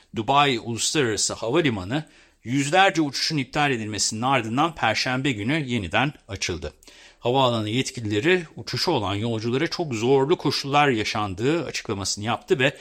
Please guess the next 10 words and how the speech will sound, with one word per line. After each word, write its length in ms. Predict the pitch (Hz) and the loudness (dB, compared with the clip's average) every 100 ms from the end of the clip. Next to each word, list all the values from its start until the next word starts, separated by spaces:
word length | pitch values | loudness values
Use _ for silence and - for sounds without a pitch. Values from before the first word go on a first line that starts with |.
| - - _ | -20 -20 _
havalimanına 720 | - 127 160 127 120 117 165 | -4 4 6 6 -2 -2 -2
gelmeme 640 | 180 113 120 143 127 107 98 | -2 4 4 6 2 0 -4
çağrısında 560 | - 92 87 - 85 87 | 0 0 2 -4 -6 -10
bulundu. 480 | 104 92 131 160 - - - _ - | -8 -4 -2 -4 -10 -20 -20 _ -8
Ülkenin 420 | 123 120 123 117 | -6 0 0 0
kuzeyinde 880 | 110 117 110 120 120 123 156 180 151 - | -2 -2 0 0 2 2 2 0 -2 0
araç 340 | 123 139 - | 2 2 -2
içinde 520 | 110 - 104 110 170 | -4 -4 -2 0 2
sele 300 | - 113 107 | 2 0 4
yakalanan 640 | 147 110 107 92 95 139 | 4 2 -2 -4 -4 -4